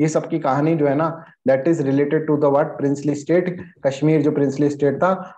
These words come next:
और हरि सिंह नालवा, ठीक है, और पाकिस्तान जब हम पढ़ेंगे तो डिटेल के अंदर इसको पढ़ेंगे, ठीक है? हरि सिंह नालवा जो प्रिंसली state के रूलर थे, उनकी कुछ गलतियां थी, हमारी कुछ गलतियां थी, इसके कारण ये जो area था,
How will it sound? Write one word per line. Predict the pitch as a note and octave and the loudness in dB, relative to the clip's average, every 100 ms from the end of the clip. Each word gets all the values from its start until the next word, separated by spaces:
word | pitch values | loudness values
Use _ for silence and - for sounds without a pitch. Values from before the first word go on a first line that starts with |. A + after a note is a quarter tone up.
| _ | _
और | C3+ C3+ C3+ B2+ - - - | 0 2 2 0 -6 -12 -2
हरि | C3+ D3+ | 0 0
सिंह | D#3+ D3 | 2 2
नालवा, | C3+ C3+ D3+ F3 E3+ - - - | 2 2 2 0 -2 -10 -20 -10
ठीक | C#3 | -2
है, | D#3 | 2
और | C3 C#3 | 2 2
पाकिस्तान | C3 B2+ C3+ D3+ D3+ | -2 -4 -4 -2 0
जब | C#3+ | 2
हम | C#3+ | 2
पढ़ेंगे | C3+ C3+ D3 | 0 0 0
तो | D3 | 0
डिटेल | B2 A#2 B2 | -2 0 0
के | B2 | 2
अंदर | A#2 | 0
इसको | A2 - | 0 -2
पढ़ेंगे, | G#2+ F#2+ - - | -4 -4 -6 -10
ठीक | - - D#3 | -8 -2 0
है? | D3+ - | 0 0
हरि | C3+ | 0
सिंह | C3+ D3 | 2 2
नालवा | C3 B2 C3 | 2 4 2
जो | C3+ | 2
प्रिंसली | C3+ B2 B2 C3 | 0 -2 -2 -4
state | B2+ A#2 | -2 -2
के | B2+ | 0
रूलर | A2+ B2 - | 2 2 0
थे, | F#3 F#3 - _ _ C#3 | -2 -4 -12 _ _ 2
उनकी | C#3 C3+ D#3+ D#3+ | 2 4 2 2
कुछ | - - | -2 -2
गलतियां | C3+ B2 C#3 D3+ | 0 0 -2 -2
थी, | F3 | 0
हमारी | C#3+ A#2+ C#3 | 0 0 0
कुछ | C3+ A#2+ | -2 -2
गलतियां | B2 A#2+ C#3+ | -2 0 0
थी, | E3 | 0
इसके | E3+ - D3+ | -2 -4 -2
कारण | C3 C3 C#3+ | 0 2 2
ये | A2+ C#3+ | 2 2
जो | D3+ D#3 | 2 0
area | C3 B2+ B2 | 2 2 2
था, | A#2 E3+ - | 0 -4 -6